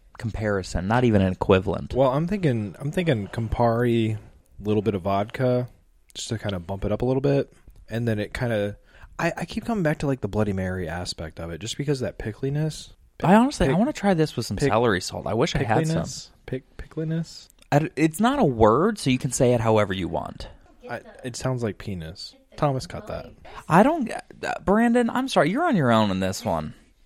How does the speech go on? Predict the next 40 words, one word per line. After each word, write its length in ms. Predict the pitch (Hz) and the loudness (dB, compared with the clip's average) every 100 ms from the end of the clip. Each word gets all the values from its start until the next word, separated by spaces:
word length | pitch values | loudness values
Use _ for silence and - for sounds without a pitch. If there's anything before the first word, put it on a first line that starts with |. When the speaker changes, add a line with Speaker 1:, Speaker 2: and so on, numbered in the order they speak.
| 269 | -4
Speaker 1:
I 120 | 269 196 | 2 2
tried 580 | - 226 240 262 269 - - | 2 -2 0 0 0 -4 -6
a 60 | |
couple 300 | 180 277 277 | -4 -2 -2
weeks 300 | 233 220 - 226 | 0 -2 -2 -2
ago. 400 | 208 208 208 202 | 4 4 4 2
I 100 | 151 | 0
tried 500 | 143 - 196 208 214 | -4 -2 0 2 2
to 40 | 214 | 0
understand 400 | 196 190 180 170 | 0 -2 -2 2
what 80 | 156 | 2
you 60 | |
were 60 | 160 | 2
saying 340 | - 151 151 | 2 0 0
with 140 | 147 - | -4 -4
comparing 440 | 147 147 143 135 | -2 0 0 0
everything 360 | 131 135 127 123 | -2 -2 -2 -4
to 160 | 131 117 | -2 0
a 40 | |
lime, 520 | 110 107 110 107 104 | 2 0 0 0 -2
but 160 | 104 - | -4 -2
this 220 | 156 156 | -2 0
one 140 | 151 | -2
I 100 | 127 | -2
just 180 | 117 110 | -4 -4
don't 200 | 107 104 | -4 -2
get. 320 | 98 95 - - | -4 -6 -8 -10
Speaker 2:
I'm 80 | 123 | -4
sorry. 300 | 175 262 104 | -4 -4 -10
I'm 60 | - - | -14 -2
Speaker 1:
Because 200 | 165 185 | 6 8
Speaker 2:
sorry. 80 | 180 | 10
Speaker 1:
not 220 | 226 262 | 8 8
Speaker 2:
I, 40 | |
Speaker 1:
all, 220 | 196 190 180 - | 8 8 8 2
Speaker 2:
I'm 60 | - - - - - | -18 -20 -20 -20 0
Speaker 1:
not 300 | 143 185 - | 4 4 6
all 180 | 156 151 | 6 8
Bloody 300 | 135 135 120 | 6 6 4
Marys 500 | 120 135 110 90 | 4 4 2 0